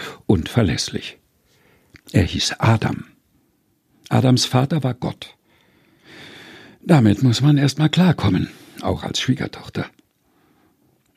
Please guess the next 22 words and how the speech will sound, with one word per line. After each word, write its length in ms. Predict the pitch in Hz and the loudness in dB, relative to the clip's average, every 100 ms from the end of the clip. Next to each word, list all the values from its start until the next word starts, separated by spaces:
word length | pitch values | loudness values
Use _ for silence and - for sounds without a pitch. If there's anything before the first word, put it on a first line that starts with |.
| _ - | _ -2
Gott 320 | 127 - - | -2 -2 -4
hatte 240 | 98 90 | -4 -2
ein 120 | 87 85 | -2 -2
Universum 760 | 82 - - 185 160 - - | -2 -2 0 0 0 -2 -8
geschaffen, 560 | - - - - - - _ _ - | -8 -12 -12 -18 -20 -20 _ _ 0
in 140 | 98 | 2
dem 180 | 87 87 | 2 2
er 220 | 113 95 | 2 2
der 160 | - - | 0 -6
Chef 380 | 170 180 - | -4 -4 -6
war, 200 | - - _ _ _ _ _ _ _ - | -14 -14 _ _ _ _ _ _ _ -2
über 180 | 131 175 | 0 2
alles 220 | 208 - | 0 0
Bescheid 500 | 143 - 208 208 - | -4 -4 -4 -6 -10
wusste, 460 | - - - - - - - - - _ _ | -10 -10 -10 -10 -12 -18 -20 -20 -20 _ _
bedingungslosen 800 | - 113 156 214 220 - 139 127 104 | -6 2 4 4 0 0 0 0 -2
Gehorsam 600 | 78 110 123 160 185 170 | -2 -2 -4 -4 -2 0
wünschte 420 | 208 208 - 190 | 0 0 -2 0
und 360 | 143 147 - - | 0 0 -6 -4
dafür 400 | 80 110 - 185 | -2 -2 -2 -2
bereit 480 | 151 98 87 - | -2 -4 -6 -4
war, 240 | 107 104 | -2 -2